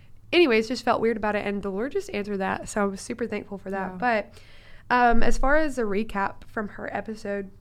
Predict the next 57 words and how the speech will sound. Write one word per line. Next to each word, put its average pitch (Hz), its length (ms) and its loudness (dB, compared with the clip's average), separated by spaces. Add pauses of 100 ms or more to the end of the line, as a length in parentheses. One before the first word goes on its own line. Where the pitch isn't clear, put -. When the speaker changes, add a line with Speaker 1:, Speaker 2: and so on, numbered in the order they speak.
(680)
Speaker 1:
the, 226 160 2
one 220 160 2
of 254 60 0
the 226 60 0
main 202 400 -2
things 196 200 -4
that - 80 -10
she - 120 -14
talked 185 180 -8
about - 140 -8
was 175 120 -6
surrender, 202 680 -6 (380)
Speaker 2:
Mm. 214 60 -6
Speaker 1:
which 240 220 6
is 226 280 4
the 190 120 -6
difference. 175 600 -8
It's 226 180 -8
the 202 100 -4
difference 202 500 -4
in 190 240 -4
our - 280 -12
life, - 320 -8
surrendering 196 540 -2
Speaker 2:
Yeah. 185 40 -4
Speaker 1:
to 196 80 -6
Christ, 202 460 -8
because, 190 360 -8 (380)
you 214 100 -2
know, 196 100 -2
we 196 140 -4
can 202 140 -8
say 254 180 -6
we 220 100 -4
know 214 160 -4
the 254 140 -8
Lord, 202 160 -4
we 196 60 -4
love 240 220 -2
the 247 60 -4
Lord, 190 260 -2 (440)
but 220 120 -2
if 208 80 -2
we're 247 140 -2
not 320 220 -2
surrendering 208 680 -4
to - 80 -12
Christ, 220 460 -4
we 220 100 -4
can 294 140 -6
still 254 380 -4
be 202 160 -4
living 196 240 -4
in 196 60 -4
our 185 120 -6
own 185 160 -4
way 262 300 -8